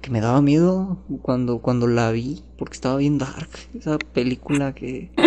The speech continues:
se convertían en tinta o algo así, y acá estaba bien deep ese asunto. Y yo me quedé, y, y sí me traumé, sí me traumé en, cuando la vi, y, y ya después, años después, dije, "No manches, ¿cómo, cómo le pone?". <laughs> De verdad, eso era para un niño.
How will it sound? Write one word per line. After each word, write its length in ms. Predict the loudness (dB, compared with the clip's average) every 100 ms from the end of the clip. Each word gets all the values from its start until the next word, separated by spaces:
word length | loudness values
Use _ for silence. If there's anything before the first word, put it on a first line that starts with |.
| 4 2
se 120 | 0
convertían 380 | 2 2 2 4
en 160 | 4
tinta 460 | 2 2 0 0 0
o 120 | 4
algo 240 | 4 6 4
así, 280 | 2 0
y 140 | -2 -4
acá 260 | -6 -8
estaba 280 | -10 -4 0
bien 300 | 2 2 0 -4 -8
deep 440 | 2 2 2 0
ese 200 | -2 0
asunto. 360 | 0 0 -2 8 8 8 0 -14 -20 -20 -20 -20 -20 -20 -20 -20 -8
Y 160 | -4 2
yo 100 | 2
me 140 | 2 2
quedé, 300 | 4 4 2
y, 460 | -4 -2 2 2
y 120 | 0 -2
sí 120 | -2
me 100 | 0
traumé, 460 | 0 0 2 -2 -2
sí 80 | -4
me 100 | -2
traumé 240 | -2 -2
en, 240 | -2 -4 -6
cuando 280 | -2 0
la 160 | 2 2
vi, 140 | -2
y, 380 | -6 -6 -8 -10 -14 -20 -20 -20 -20 -20 -20 -20 -20 -18
y 160 | -2 4
ya 160 | 6
después, 280 | 4 0 -4
años 180 | -2 -2
después, 260 | -4 -4 -4
dije, 160 | -2
"No 140 | -2 -2
manches, 320 | -4 -8 -10
¿cómo, 400 | -6 -4 -4 -8 -14 -6
cómo 140 | -2 -2
le 100 | 0
pone?". 260 | 2 4
<laughs> 600 | 4 0 -4 -10 -20 -4
De 100 | 2
verdad, 160 | 6 6
eso 140 | 4
era 120 | 2
para 220 | 4 6 8
un 100 | 8
niño. 360 | 6 4 -2